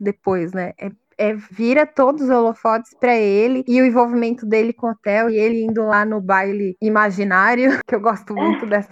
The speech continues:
Speaker 1: cena, ele chegando lá. Eu, eu percebi uma coisa muito interessante nessa cena, que eu também não tinha captado antes, ah, do baile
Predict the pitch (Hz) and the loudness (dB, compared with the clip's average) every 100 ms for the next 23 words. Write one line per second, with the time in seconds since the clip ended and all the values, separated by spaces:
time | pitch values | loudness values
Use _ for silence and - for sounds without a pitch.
0 | - 190 220 - 226 196 208 196 - 196 | -10 -8 -8 -10 -6 -4 -4 -4 -4 -2
1 | 196 196 202 190 190 202 277 330 359 339 | -2 -2 -4 -6 -8 0 2 4 2 0
2 | 349 392 392 381 392 370 - 339 339 311 | 2 2 2 2 4 2 2 0 0 0
3 | 359 392 359 330 262 262 254 240 - 220 | -2 -4 -2 0 0 0 -4 -6 -6 -10
4 | - 202 - 247 247 185 202 202 220 226 | -10 -14 -8 -4 -4 -4 -8 -6 -6 -6
5 | 226 240 226 208 208 190 196 240 254 220 | -6 -6 -6 -8 -6 -4 -2 -2 0 2
6 | 214 196 208 190 214 254 277 208 185 | 2 0 -2 2 4 4 2 -4 -8